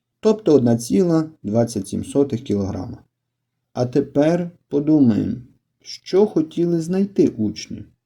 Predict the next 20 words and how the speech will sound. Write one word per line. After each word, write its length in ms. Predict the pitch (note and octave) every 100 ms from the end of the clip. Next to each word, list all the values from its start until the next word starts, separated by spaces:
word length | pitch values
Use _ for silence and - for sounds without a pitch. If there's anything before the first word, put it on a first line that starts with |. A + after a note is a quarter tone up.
| _ _ _ _ -
Ну, 180 | A2+ A#2+
мабуть, 480 | A#2+ D#3 E3+ D3
що 180 | C#3 C3
хотіли 480 | B2+ C3+ - C#3+ B2
знайти 380 | A#2 A#2 A2+ A2+
масу, 640 | A2 C#3 A2 - - F2+ -
але 460 | - A#2 A2+ A2 - -
через 500 | - A2+ A#2 A#2 - _ -
об'єм 720 | D3 C#3+ D#3 D#3 C3+ G2 - _
та 160 | - D3
густину. 640 | D3+ D#3 - B2 G#2+ F#2 - _ _ _ _ _ _
Так 220 | A#3+ A#3+
і 60 | F3+
запишемо 680 | C#3+ B2+ C3 C3 G2+ F#2+ - -
невідоме 720 | G#2+ A2 A2 A2 F3 E3 C3+ - _ -
М. 280 | G2 F#2 - _ _ _ -
Ми 180 | D#3 F3+
вже 220 | C3 A2+
знаємо, 640 | A2 C#3+ F3 E3+ C#3+ C3
що 500 | B2+ - - A#2+ G#2